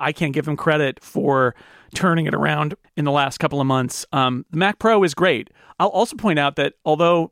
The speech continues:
John Syracuse is right, there's a party for high-end Mac users, he's also right when he says it's long expected. Apple promised that Mac Pro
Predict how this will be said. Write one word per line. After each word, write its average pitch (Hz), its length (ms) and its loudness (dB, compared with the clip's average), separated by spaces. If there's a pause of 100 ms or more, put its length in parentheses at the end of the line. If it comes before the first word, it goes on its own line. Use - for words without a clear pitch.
John 151 240 0
Syracuse 180 400 0
is 170 140 0
right, 151 380 -2
there's 131 200 -8
a 123 60 -8
party 151 460 -2 (280)
for 156 200 -2
high-end 143 280 0
Mac 135 200 -2
users, 135 300 -2
he's 143 160 -4
also 190 200 2
right 160 160 2
when 151 120 0
he 143 60 -2
says 131 200 -4
it's 127 120 -12
long 139 260 -2
expected. 131 580 -6 (260)
Apple 247 220 -4
promised 208 400 0
that 165 120 2
Mac 156 200 -2
Pro 156 320 2